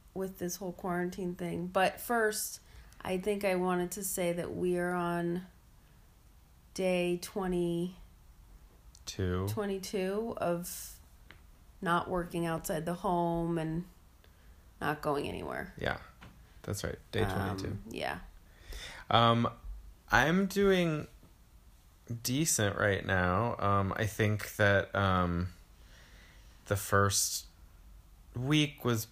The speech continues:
Speaker 2: pretty panicky for me. Um, the first, like,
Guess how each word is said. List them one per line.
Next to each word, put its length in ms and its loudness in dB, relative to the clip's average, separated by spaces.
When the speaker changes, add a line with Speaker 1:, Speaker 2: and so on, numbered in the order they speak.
Speaker 2:
pretty 840 4
panicky 800 2
for 240 0
me. 380 -2
Um, 380 0
the 80 -2
first, 400 2
like, 380 0